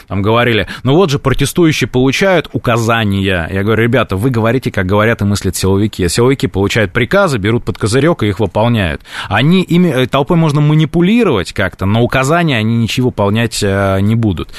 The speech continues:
И там уже не толпа, судя по их поведению. Вот толпа в Америке, кстати, эти вот,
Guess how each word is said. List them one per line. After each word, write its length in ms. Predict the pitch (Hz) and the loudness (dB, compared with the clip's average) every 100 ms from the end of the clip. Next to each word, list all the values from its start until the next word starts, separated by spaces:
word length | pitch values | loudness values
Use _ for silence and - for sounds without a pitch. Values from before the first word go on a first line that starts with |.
| - | -10
И 80 | 107 | -4
там 200 | 143 143 | 0 2
уже 140 | 131 | 2
не 120 | 139 139 | 0 0
толпа, 500 | 139 139 185 208 214 | -2 -2 0 0 0
судя 240 | - 92 | -2 -2
по 160 | 107 95 | 0 -2
их 80 | |
поведению. 540 | - 101 107 104 87 80 | 0 0 0 0 0 -2
Вот 100 | - | 0
толпа 300 | 175 - 190 | -2 0 0
в 60 | |
Америке, 380 | 175 170 85 - | 2 0 -2 -8
кстати, 360 | - - 82 85 | -10 -6 -6 -6
эти 140 | 78 | -6
вот, 120 | 80 | -8